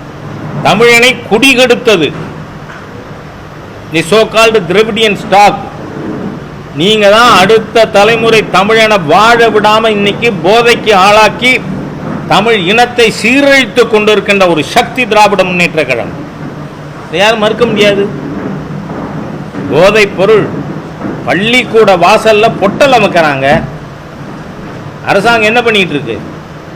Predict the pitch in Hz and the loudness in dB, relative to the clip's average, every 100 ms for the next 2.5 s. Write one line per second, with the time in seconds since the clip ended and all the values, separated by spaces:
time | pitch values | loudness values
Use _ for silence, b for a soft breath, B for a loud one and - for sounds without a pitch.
0 | - - - - - - - - - - | -14 -14 -14 -14 -16 -16 -18 -18 -18 -18
1 | - - 160 240 277 254 226 190 196 170 | -18 -4 0 2 2 0 -2 -2 0 2
2 | 170 165 160 131 | 2 2 2 -2